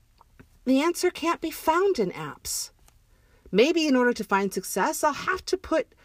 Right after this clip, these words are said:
effort in the real world, do the work, make the lifestyle changes, actually try and do things differently this time.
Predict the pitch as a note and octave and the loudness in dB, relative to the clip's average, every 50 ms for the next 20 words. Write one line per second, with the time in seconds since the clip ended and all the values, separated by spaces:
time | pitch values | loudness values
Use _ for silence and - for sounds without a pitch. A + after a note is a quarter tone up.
0 | _ _ _ - C#4+ C#4+ - D4+ D4 D4 - _ - _ _ _ _ _ - C4+ | _ _ _ 0 0 0 2 -4 -4 -4 -6 _ -20 _ _ _ _ _ 0 0
1 | D4 D4 D4 C#4 A#3 B3+ C4 C#4+ E4 F#4+ G4 D#4+ G3 D#3+ C#3 C3 D3+ D#3+ F3 - | 2 2 0 0 0 0 2 2 4 2 2 2 -2 -4 -6 -6 -10 -14 -16 -18
2 | - - - G3 F#3 - - E4+ G4 F#4 E4 B3+ D#4 F4+ F4+ - - - - - | -18 -16 -12 -10 -6 2 6 6 6 6 4 0 2 2 2 2 -2 -4 -20 -20
3 | _ _ _ _ _ _ - - A3+ B3 C4+ D4+ D4 - - - _ _ - - | _ _ _ _ _ _ -6 0 2 4 4 2 2 -2 -10 -20 _ _ -6 -2
4 | D4 D4+ D4 C#4+ D4 C4+ - - - A#3+ G3+ F#3 D#3+ - - - D3+ C#3+ C#3 - | 2 2 2 2 2 0 -4 -2 0 0 2 0 0 -2 -4 -4 -4 -4 -4 -8
5 | D3 D#3 D3+ - - - - _ _ _ _ _ _ - _ _ _ - _ - | -10 -14 -14 -14 -14 -16 -16 _ _ _ _ _ _ -20 _ _ _ -20 _ -8
6 | - - F#3+ B3+ - - - C#4+ C#4 C#4 C4 - - - C#4 B3+ B3 B3 A#3+ A#3 | -6 -4 -4 -4 -4 -6 -4 -2 -2 -2 -4 -4 -4 -2 0 0 2 0 -2 -2
7 | - - A#3+ A#3 A3+ - B3 A#3+ - - C4+ B3+ A#3+ - - - B3 A#3+ - B3+ | -4 -4 -4 -4 -2 -4 -6 -6 -6 -4 -4 -4 -4 -4 -6 -6 -6 -4 -4 -6
8 | - - G#3 G#3 F#3+ F#3 F3 - - - F3 D#3 D#3+ E3 - - - | -6 -4 -4 -4 -4 -4 -6 -6 -6 -6 -6 -6 -8 -10 -14 -16 -20